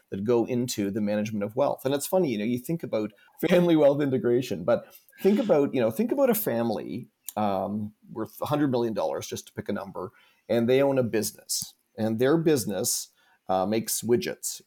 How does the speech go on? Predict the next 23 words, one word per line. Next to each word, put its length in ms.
and 180
there's 160
a 40
C 320
E 40
O 140
of 60
that 200
business 320
who 120
runs 260
that 160
business, 340
might 180
be 80
a 40
family 320
member, 280
might 220
be 80
somebody 340
from 180
outside. 460